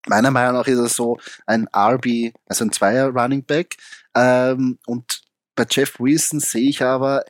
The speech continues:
er, er ist zwar jetzt wieder der Leadback, aber er spielt auswärts gegen New England und die sind der hammerhart. Und das Problem wird sein, äh,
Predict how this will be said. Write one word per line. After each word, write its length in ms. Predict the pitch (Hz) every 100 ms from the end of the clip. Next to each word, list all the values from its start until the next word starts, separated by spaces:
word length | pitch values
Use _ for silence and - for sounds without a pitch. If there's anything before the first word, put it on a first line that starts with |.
| -
er, 100 | - -
er 180 | 117 135
ist 240 | 170 -
zwar 140 | - 131
jetzt 240 | 123 -
wieder 240 | 131 139
der 100 | 120
Leadback, 720 | 104 113 208 - - 98 147 -
aber 220 | 90 113
er 80 | 113
spielt 480 | - 117 127 - -
auswärts 640 | - 90 143 - 117 104 -
gegen 400 | 110 107 110 104 - - -
New 200 | 110 104
England 440 | 113 110 87 85 - - -
und 160 | 101 _ -
die 160 | 117 110
sind 220 | 110 101
der 100 | 92
hammerhart. 460 | 92 95 80 - - - - _
Und 420 | 104 107 - - _ -
das 120 | 107
Problem 400 | - 101 110 127
wird 160 | 131 -
sein, 320 | 110 113 117
äh, 540 | - 107 107 104 101